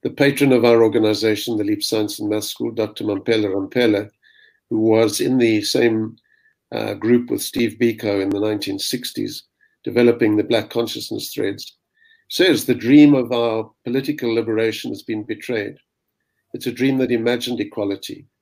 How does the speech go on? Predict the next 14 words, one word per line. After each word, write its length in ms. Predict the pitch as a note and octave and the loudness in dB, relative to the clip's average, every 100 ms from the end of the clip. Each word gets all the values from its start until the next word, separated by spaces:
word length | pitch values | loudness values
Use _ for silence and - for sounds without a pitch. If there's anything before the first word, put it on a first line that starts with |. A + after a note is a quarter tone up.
| _ - | _ -12
and 120 | G#2+ | -10
a 40 | |
thriving 460 | G#2 B2 A2+ G#2+ G#2 | -8 -4 -4 -2 -4
economy. 580 | G2 - G2+ G2 - _ _ _ _ _ _ _ - | -6 -6 -6 -6 -8 _ _ _ _ _ _ _ -10
But 140 | - | -2
we 100 | G#2+ | 0
had 140 | A2 | 0
no 180 | A2 A#2 | 4 4
emotional 540 | A2+ G#2+ G#2+ G2+ B2 A2+ | 4 4 0 0 -4 -4
settlement. 580 | - G2+ G#2 G2 - - _ _ _ _ - | -4 -4 -4 -6 -6 -14 _ _ _ _ -6
We 100 | A#2 | -2
only 280 | A2+ A2 G2+ | 0 0 0
had 160 | |
a 40 | G#2 | -4